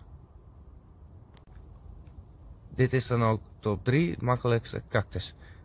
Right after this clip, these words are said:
Dus, eh, nummer drie van de makkelijkste cactussen. En dan nummer vier van de top makkelijkste cactussen, dus Glimmergra. Deze cactus kan tegen veel water, houdt niet van natte voeten,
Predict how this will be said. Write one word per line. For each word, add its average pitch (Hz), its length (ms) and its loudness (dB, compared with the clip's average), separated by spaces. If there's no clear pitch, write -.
Dus, - 240 -4
eh, 95 260 2
nummer 95 320 0
drie 110 380 2
van 98 140 -4
de 104 80 2
makkelijkste 95 560 -2
cactussen. 95 500 -2
En 147 160 6
dan 113 140 6
nummer 107 400 4
vier 202 460 4
van - 180 -6
de 107 140 2
top 107 160 0
makkelijkste 120 480 2
cactussen, 117 520 -2
dus 107 180 -2
Glimmergra. 127 720 2
Deze 123 280 0
cactus 190 400 4
kan 143 220 4
tegen 123 280 0
veel 135 240 4
water, 151 400 6
houdt 131 280 -4
niet 135 160 -2
van 113 160 0
natte 107 220 2
voeten, 127 360 0